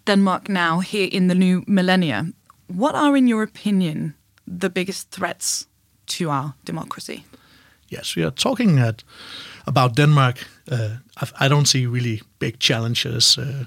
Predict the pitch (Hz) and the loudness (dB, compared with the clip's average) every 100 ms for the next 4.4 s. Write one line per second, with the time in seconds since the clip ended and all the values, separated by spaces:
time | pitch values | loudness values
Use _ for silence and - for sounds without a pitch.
0 | - - - 131 - 110 107 107 120 - | -12 -12 -6 -4 -2 -4 -6 -8 -12 -12
1 | - 120 117 113 - - 123 120 123 135 | -10 -8 -6 -8 -6 -6 -6 -4 -4 -2
2 | 113 123 123 135 120 143 139 - 127 120 | -6 -4 -4 -4 -4 -8 -10 -6 -4 -2
3 | 120 120 120 123 117 117 113 113 117 120 | -2 -2 -2 0 -2 -4 -4 -6 -8 -10
4 | 123 - 120 113 | -8 -6 -6 -8